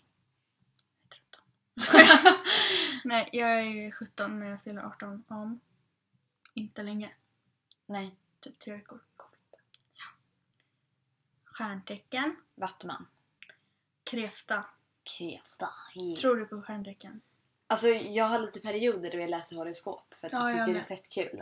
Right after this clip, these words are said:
Speaker 2: Eh, och då typ tror jag ganska mycket på det.
Speaker 1: Ja.
Speaker 2: Men, eh, sen tycker jag det är lite bullshit. Eller, alltså, jag
Speaker 1: Ja.
Speaker 2: läser inte horoskop.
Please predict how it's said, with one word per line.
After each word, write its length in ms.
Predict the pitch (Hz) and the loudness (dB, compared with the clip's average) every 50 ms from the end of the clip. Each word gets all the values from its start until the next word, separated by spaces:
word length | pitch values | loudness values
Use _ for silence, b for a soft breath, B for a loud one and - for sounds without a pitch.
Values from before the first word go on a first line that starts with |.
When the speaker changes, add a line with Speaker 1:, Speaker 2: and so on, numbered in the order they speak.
| - - | -16 -14
Speaker 2:
Eh, 360 | - 185 180 175 175 175 - - _ - | -12 -10 -10 -10 -10 -12 -14 -16 _ -18
och 140 | - 185 - | -18 -16 -12
då 120 | - 196 190 | -10 -12 -12
typ 420 | - - - 180 147 - _ - | -10 -10 -10 -10 -12 -12 _ -18
tror 220 | - - 185 170 | -12 -10 -10 -10
jag 100 | 165 - | -10 -12
ganska 300 | - - - 156 - - | -14 -16 -18 -18 -20 -20
mycket 220 | 170 170 - - - | -20 -20 -20 -18 -16
på 60 | - | -16
det. 120 | - - - _ - | -16 -16 -16 _ -12
Speaker 1:
Ja. 240 | 262 240 233 233 226 226 B B - | -10 -8 -8 -8 -8 -10 B B -10
Speaker 2:
Men, 420 | 185 185 185 180 180 175 170 165 | -8 -6 -6 -6 -6 -8 -8 -8
eh, 280 | 156 151 156 - - - | -10 -8 -10 -10 -10 -8
sen 380 | 185 - 180 165 165 - - - - | -8 -8 -8 -8 -10 -10 -14 -16 -14
tycker 240 | - 170 165 - - | -14 -14 -12 -12 -12
jag 100 | - - | -12 -12
det 40 | 170 | -12
är 40 | 165 | -14
lite 180 | 165 160 - 160 | -16 -16 -16 -16
bullshit. 480 | 160 170 165 165 - - - - - - | -14 -14 -14 -12 -12 -14 -14 -14 -6 -2
Eller, 180 | - 240 254 - | 2 4 6 6
alltså, 180 | - - 269 | 6 6 6
jag 80 | 269 262 | 4 6
Speaker 1:
Ja. 0 | |
Speaker 2:
läser 300 | 262 269 262 - - 240 | 6 6 6 4 2 -2
inte 160 | 220 - 190 | -4 -4 -4
horoskop. 680 | 185 202 196 190 185 - - - 196 - - - - - | -4 -2 -2 0 0 0 0 0 -2 -2 -2 -4 -14 -18